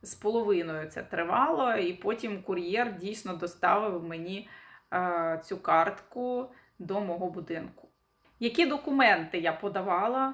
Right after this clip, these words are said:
власне, до відділку поліції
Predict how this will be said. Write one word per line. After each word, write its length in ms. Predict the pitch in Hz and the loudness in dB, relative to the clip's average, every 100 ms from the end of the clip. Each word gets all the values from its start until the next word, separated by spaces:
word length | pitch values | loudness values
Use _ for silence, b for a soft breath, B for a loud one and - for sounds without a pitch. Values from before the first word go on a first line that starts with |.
| 214 | -6
власне, 1000 | 185 170 175 185 - 196 190 185 180 - - | -8 2 4 4 2 -2 -2 0 0 -4 -8
до 560 | 190 175 175 190 196 196 | -12 -10 -4 -2 0 -2
відділку 640 | 180 180 170 190 175 185 | -4 -6 -4 -4 -4 -8
поліції 920 | 180 190 170 160 - 233 254 302 330 | -6 -4 -4 -4 -8 -6 -2 0 0